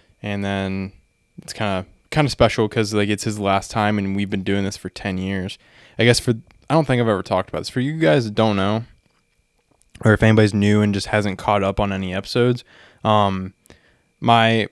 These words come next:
my parents are still married and everything. Um, my dad's in the military. We used to live down in North Carolina, and, uh, we bought a house up here thinking my dad was gonna get to move home with us, and then whatever, he had, like, a job lined up, and it fell through.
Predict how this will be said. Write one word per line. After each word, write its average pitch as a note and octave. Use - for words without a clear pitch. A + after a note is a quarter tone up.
my A2+
parents B2
are A#2+
still A2+
married G#2+
and G#2+
everything. A2+
Um, A2
my G#2
dad's G#2
in A2+
the G#2+
military. A2
We A#2+
used B2
to D3+
live C3+
down A#2+
in A2
North A2
Carolina, G#2
and, G#2
uh, F2+
we A2+
bought A#2
a B2
house B2
up A#2+
here A2+
thinking A#2
my G#2+
dad G2+
was G#2
gonna G#2
get G2+
to G#2+
move G2+
home G#2
with G2+
us, A2+
and G#2+
then F#2+
whatever, A2+
he A#2
had, B2
like, A#2
a G#2+
job G#2
lined A2
up, A#2
and A2
it C#2
fell G2+
through. E2+